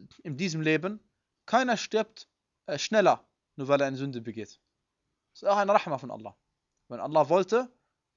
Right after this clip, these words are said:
<clears throat> sagte er im Koran, dass wenn er die Menschen für ihre Sünden zur Rechenschaft ziehen würde, sofort,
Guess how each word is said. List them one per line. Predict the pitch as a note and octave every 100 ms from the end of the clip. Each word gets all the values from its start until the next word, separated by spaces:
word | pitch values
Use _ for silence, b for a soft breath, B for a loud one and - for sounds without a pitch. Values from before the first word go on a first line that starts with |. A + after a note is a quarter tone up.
| _ G3+
<clears throat> | G3
sagte | D3+ E3+ - -
er | B2+ A#2+
im | A2+
Koran, | - B2 E3+ F#3+ _ _ _ _
dass | - -
wenn | D3+ D#3+
er | D#3 B2 - _ _ _
die | C3
Menschen | D3+ F3 - C3+
für | C#3+
ihre | C#3+ C3+
Sünden | B2+ F3 E3+ C3+
zur | - C3
Rechenschaft | E3 C#3+ - - -
ziehen | - E3+ D3+ B2+
würde, | D#3+ E3+ A#3+ - _ _ _ _ _ _ _ _
sofort, | A#2+ B2+ D#3 E3 -